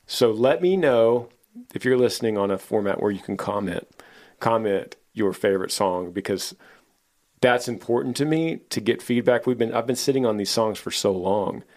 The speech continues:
that you start to lose perspective on what other people might like. I have my favorites. What's your favorite?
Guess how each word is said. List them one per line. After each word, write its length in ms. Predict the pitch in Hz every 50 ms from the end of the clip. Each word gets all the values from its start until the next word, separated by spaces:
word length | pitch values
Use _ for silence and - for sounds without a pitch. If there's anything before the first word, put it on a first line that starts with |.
| - - - _ _ _ _ _ - -
that 400 | - 90 117 101 95 80 - - - _ _ _ _ _ _ -
you 100 | 117 101
start 300 | - - 139 127 120 -
to 100 | - 104
lose 240 | 104 110 117 110
perspective 640 | - - 101 - - - 117 120 120 - 113 98 90
on 180 | 98 98 95 98
what 260 | 98 101 101 - -
other 200 | - 117 113 117
people 300 | 104 - 104 98 - -
might 280 | 98 92 90 87 - -
like. 300 | - 113 139 156 127 - 110
I 100 | 104 110
have 220 | 113 117 110 -
my 160 | 117 127 151
favorites. 600 | 143 - 117 104 98 92 98 - - - - - - _ _ _ _ _ _ _ _ -
What's 200 | 117 120 - -
your 60 | 135
favorite? 400 | - - 98 95 92 - -